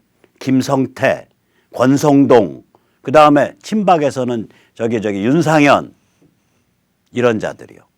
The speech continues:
그 다음에 아직 선거구 안 정해졌을 때 박형준이, 그 다음에 저기 누구야? 김용태 이런 자들이요. 그래봐야 한,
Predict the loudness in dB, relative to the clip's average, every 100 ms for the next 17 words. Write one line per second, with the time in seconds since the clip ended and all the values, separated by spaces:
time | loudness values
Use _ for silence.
0 | _ _ _ 0 4 6 4 2 -2 _
1 | -4 -2 -2 -2 0 2 2 2 -2 -4
2 | -6 -8 -10 -10 -8 0 2 4 2 0
3 | -2 -10 _ _ _ 2 4 6 4 2
4 | 2 0 0 0 0 2 4 4 4 2
5 | 0 2 0 -2 -2 -10 -16 -20 _ _
6 | _ _ _ _ _ _ 2 2 4 2
7 | 4 2 -2 -8 _ _ _ _ _ 0
8 | 0 -2